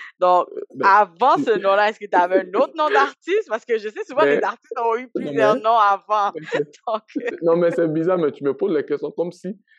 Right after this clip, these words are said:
Speaker 2: tu avais vécu avec moi.
Speaker 1: <laughs>
Speaker 2: Non, ouais, c'est, <laughs> non, mais à la base, moi, je voulais juste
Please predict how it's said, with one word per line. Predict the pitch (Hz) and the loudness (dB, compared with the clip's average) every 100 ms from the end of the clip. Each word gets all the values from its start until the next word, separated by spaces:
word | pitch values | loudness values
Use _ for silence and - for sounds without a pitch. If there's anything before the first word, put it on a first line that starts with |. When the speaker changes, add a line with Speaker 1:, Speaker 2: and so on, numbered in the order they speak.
| _ _ | _ _
Speaker 2:
tu | - | -6
avais | 147 | -4
vécu | 180 139 - | -4 -6 -6
avec | 143 143 | -6 -6
moi. | 131 110 - - | -8 -10 -6 2
Speaker 1:
<laughs> | 622 679 - 571 - - - | 4 4 0 -2 -4 -2 -2
Speaker 2:
Non, | 208 190 - - - | -2 -4 -6 -6 -8
ouais, | 240 - - 233 | -6 -4 -6 -8
c'est, | - 160 160 | -8 -6 -6
<laughs> | 156 - - _ 311 285 190 - | -8 -12 -14 _ -20 -20 -14 -4
non, | 196 | -2
mais | 196 170 | 0 2
à | |
la | 170 160 | 2 0
base, | 139 208 285 160 | 0 -2 -2 -4
moi, | 196 | -4
je | 185 | -4
voulais | 143 131 160 156 | -6 -4 -4 -4
juste | 117 151 180 | -8 -12 -12